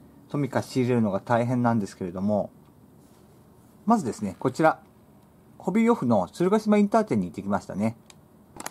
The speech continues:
はい、買ってきたのがこちらです。結構ね、綺麗なトミカしかなかったですね。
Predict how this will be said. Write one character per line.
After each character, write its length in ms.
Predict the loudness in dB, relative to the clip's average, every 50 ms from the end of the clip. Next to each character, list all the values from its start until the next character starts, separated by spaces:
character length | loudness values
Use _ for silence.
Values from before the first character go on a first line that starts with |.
| -16 -8 -2
は 80 | -2 -2
い、 40 | 0
買 140 | 0 -2 -2
っ 40 | 0
て 80 | -2
き 80 | -2 0
た 80 | 2 4
の 80 | 4
が 80 | 4 4
こ 120 | 4 0
ち 120 | 0 0 -2
ら 80 | 0
で 120 | 2 0 0
す。 380 | 0 -4 -16 -18 -20 -20 -20 _ _ -20 -20 -20 -20 -8 -2
結 180 | 0 0 0 2
構 140 | 2 2 2
ね、 140 | 2 0
綺 160 | -2 2 6 8
麗 160 | 8 8 8
な 100 | 6 4
ト 140 | 4 4 2
ミ 100 | 2 2
カ 120 | 0 -2
し 60 | -2
か 100 | 0 0
な 120 | 0 2 2
か 80 | 2
っ 80 | 0 0
た 80 | -2
で 100 | -8 -8 -6
す 100 | -2 0
ね。 280 | 0 2 2 0 -2